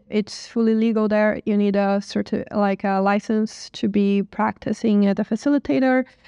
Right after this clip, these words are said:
and in, you can practice in this specific facility. So we are in the process of applying for a license, and we are beginning the fundraise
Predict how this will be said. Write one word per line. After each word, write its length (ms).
and 580
in, 720
you 120
can 140
practice 420
in 480
this 380
specific 520
facility. 640
So 340
we 200
are 100
in 160
the 60
process 640
of 240
applying 640
for 240
a 80
license, 720
and 500
we 160
are 60
beginning 340
the 80
fundraise 720